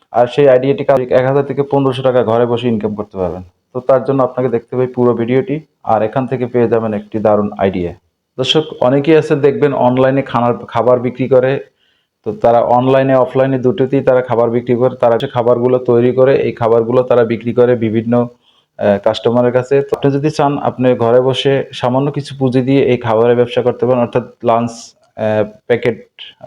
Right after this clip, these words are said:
ব্যবসাটি করতে পারেন। আর এটি করতে হলে আপনাকে কোনো ধরনের কোনো পুঁজি লাগবে না। এখানে সামান্য আজ আগামীকালকে থেকে আপনি এটি শুরু করতে পারবেন। আর এটির জন্য আপনাকে কোনো বাড়তি কোনো পুঁজি লাগবে না। আপনি শুধুমাত্র ঘরে বসে এই ব্যবসাটি শুরু করতে পারেন।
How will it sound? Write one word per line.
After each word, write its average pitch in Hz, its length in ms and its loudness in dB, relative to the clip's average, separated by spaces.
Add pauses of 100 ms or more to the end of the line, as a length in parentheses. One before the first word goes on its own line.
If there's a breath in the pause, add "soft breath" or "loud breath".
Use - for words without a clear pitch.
(140)
ব্যবসাটি 120 380 0
করতে 123 260 -2
পারেন। 127 200 2
আর 117 140 0
এটি 113 220 -2
করতে 123 260 -4
হলে 127 180 2
আপনাকে 117 420 -2
কোনো 123 260 0
ধরনের 127 320 -2
কোনো 123 220 -2
পুঁজি 123 260 -2
লাগবে 120 260 0
না। 135 100 0
এখানে 127 240 -2
সামান্য 143 460 -4 (540 soft breath)
আজ 123 140 0 (100)
আগামীকালকে 123 640 2
থেকে 131 220 -2
আপনি 117 260 0
এটি 110 120 -6
শুরু 123 260 2
করতে 123 220 0
পারবেন। 127 300 2
আর 120 120 4
এটির 117 260 0
জন্য 127 220 0
আপনাকে 120 380 -2
কোনো 120 200 0
বাড়তি 117 360 -2
কোনো 127 180 0
পুঁজি 123 260 0
লাগবে 123 260 0
না। 131 80 -4
আপনি - 220 -8
শুধুমাত্র 127 500 0
ঘরে 113 220 2
বসে 123 300 0
এই 123 80 4
ব্যবসাটি 117 380 0
শুরু 120 200 0
করতে 123 300 -2
পারেন। 131 220 0